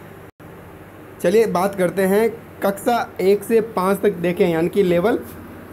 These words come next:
फर्स्ट के संदर्भ में। तो बात करें दो हज़ार ग्यारह में जो एक सौ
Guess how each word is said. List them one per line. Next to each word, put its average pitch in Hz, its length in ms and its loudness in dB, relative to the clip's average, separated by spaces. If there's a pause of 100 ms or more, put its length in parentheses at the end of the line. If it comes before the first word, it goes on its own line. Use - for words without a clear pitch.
(120)
फर्स्ट 240 260 0
के 208 100 2
संदर्भ 175 380 2
में। 220 180 4 (1080)
तो 226 80 4
बात 202 280 0
करें 226 440 0
दो 214 200 8
हज़ार 226 320 4 (140)
ग्यारह 214 420 2
में 226 140 6
जो 180 140 4 (1000)
एक 185 160 4
सौ 220 380 4